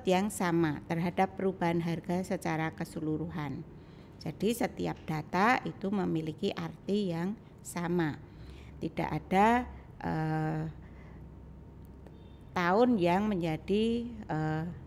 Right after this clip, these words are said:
nilai yang tertinggi atau dat-, eh, ko-,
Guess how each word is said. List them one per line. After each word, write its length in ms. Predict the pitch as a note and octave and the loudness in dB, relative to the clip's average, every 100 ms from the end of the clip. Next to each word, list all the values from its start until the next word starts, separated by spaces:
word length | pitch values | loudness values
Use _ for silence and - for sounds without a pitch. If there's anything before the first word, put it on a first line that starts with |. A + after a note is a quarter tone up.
| - - - | -14 -16 -2
nilai 320 | F3 F3 F#3+ G3+ F3+ | 0 4 4 4 4
yang 320 | E3 F3 F#3 G3+ - | 2 2 0 -6 -8
tertinggi 720 | D#3 - E3+ E3+ E3+ C#3+ - - - - | -6 0 2 4 2 0 -4 -12 -14 -4
atau 320 | E3+ G#3 G#3+ | 4 6 6
dat-, 320 | G3+ E3+ - | 6 0 2
eh, 480 | F3 E3+ E3+ E3+ E3+ - - - - - - | 2 4 4 2 0 -4 -12 -16 -16 -16 -12
ko-, 300 | - F#3 - | 4 6 4